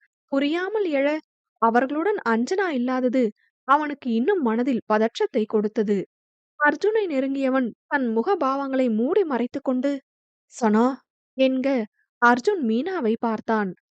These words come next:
"அவ ரூம்ல தான் இருக்கா அண்ணா" என்று மீனா கூற, சிறு தலையசைப்புடன் சென்றான். "ஏ மீனு, சொல்லிட்டு வரலையா?"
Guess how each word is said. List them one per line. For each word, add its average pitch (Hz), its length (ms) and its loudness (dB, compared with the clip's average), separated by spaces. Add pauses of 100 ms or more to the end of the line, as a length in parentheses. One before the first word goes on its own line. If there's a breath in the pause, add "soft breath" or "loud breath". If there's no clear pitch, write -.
(300)
"அவ 320 300 4
ரூம்ல 415 400 2
தான் 453 140 2
இருக்கா 311 220 -2
அண்ணா" 254 380 0 (280)
என்று 277 300 -2
மீனா 254 440 -2
கூற, 240 440 0 (260)
சிறு 285 380 0
தலையசைப்புடன் 294 680 -2
சென்றான். 226 560 -2 (520)
"ஏ 202 120 2
மீனு, 233 320 2
சொல்லிட்டு 240 400 0
வரலையா?" 190 540 0